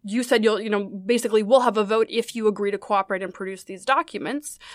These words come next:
um, to kind of eliminate this process objection that some Republicans are, are organizing around. I think Nancy Pelosi actually said, "We're not here to call bluffs." And so she has essentially said her strategy here is to not at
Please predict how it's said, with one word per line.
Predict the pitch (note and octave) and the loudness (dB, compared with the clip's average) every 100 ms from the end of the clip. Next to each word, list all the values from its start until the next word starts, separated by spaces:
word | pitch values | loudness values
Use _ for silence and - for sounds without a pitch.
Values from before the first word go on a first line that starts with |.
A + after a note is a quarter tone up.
| - | -2
um, | G#3+ G#3+ | 0 0
to | G#3+ | -2
kind | A3+ G#3+ | 0 0
of | G#3 | 0
eliminate | G3+ G3 A#3 A#3+ G#3+ - | -2 0 0 2 -2 -4
this | F#3 | -8
process | - - F#3+ - G3+ | -8 -6 -4 -4 -6
objection | G3+ F#3+ C4+ C4+ G#3 F#3+ | -6 -4 -4 -4 -8 -8
that | - | -10
some | F#3+ | -8
Republicans | G3+ - D#4 C4+ F#3+ F#3 | -8 -6 -4 -4 -4 -6
are, | F3+ | -6
are | - F#3+ | -2 -2
organizing | C4 D4+ G#3+ F#3 - | 0 0 -2 -6 -8
around. | - F3+ | -8 -8
I | - - _ | -10 -20 _
think | C4+ C4 | -4 -2
Nancy | B3 B3 | -2 -2
Pelosi | A3+ A3+ A3 - | -4 -2 -4 -4
actually | G3 G#3 A3+ G3+ | -6 -6 -6 -6
said, | A3+ A3 | -4 -4
"We're | D3+ F3 G#3+ A3+ | -6 -6 -2 0
not | A3 G#3+ | 0 -2
here | - A#3 | -4 -6
to | G#3 | -6
call | D#4 G3+ F#3+ | -8 -6 -6
bluffs." | F#3+ - A#3+ - - | -6 -4 -4 -6 -14
And | - G3 | -8 -8
so | - A3 G#3+ A3 - - | -4 -4 -4 -8 -20 -12
she | - - C4+ C#4 C#4 C4 | -6 -4 -2 -4 -2 -4
has | A3+ A3+ A3+ F#3+ | -2 -2 -2 -2
essentially | G3+ - A#3+ A#3+ B3+ | -8 -4 -6 -4 -4
said | A3+ C4+ C4+ | -2 -4 -4
her | G#3+ | -6
strategy | G#3+ - G#3 B3 A3 G#3+ | -8 -6 -2 -2 -2 -10
here | A3+ A3+ | -6 -6
is | - G#3 G3 | -4 -6 -6
to | - - A3+ | -14 -10 -8
not | F#3+ F#3+ G#3+ B3 - | -6 -2 2 0 0
at | A3+ | -8